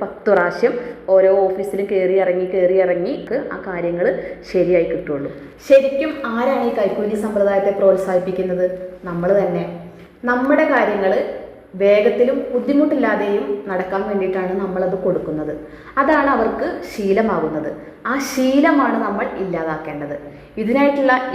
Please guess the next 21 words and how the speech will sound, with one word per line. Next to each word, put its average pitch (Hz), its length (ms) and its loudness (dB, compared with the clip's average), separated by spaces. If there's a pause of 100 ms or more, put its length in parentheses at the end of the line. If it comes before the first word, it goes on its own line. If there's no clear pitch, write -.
എല്ലാ 202 240 6 (160)
സജ്ജീകരണങ്ങളും 190 880 2
നമ്മുടെ 180 260 -4 (100)
സർക്കാർ 190 360 -4
ഇന്ന് 185 200 -2
നമുക്ക് 180 400 -4
ചെയ്തു 185 240 2
തരുന്നുണ്ട്. 156 720 -4 (1300)
ഇനി 277 180 4 (160)
ഈ - 0 - (120)
വിവരങ്ങൾ 214 400 4 (140)
ആരും 190 380 4
അറിയാതെ 175 400 4
പോകരുത്. 151 360 2 (440)
നിങ്ങൾക്കാർക്കെങ്കിലും 233 800 6 (240)
ഇങ്ങനെ 208 260 2 (120)
ഒരു 202 120 4 (140)
അനുഭവം 190 420 6
ഉണ്ടായിട്ടുണ്ടെങ്കിൽ 180 640 4 (640)
ഉടനെ 208 300 4 (320)
വിജിലൻസ് 240 580 4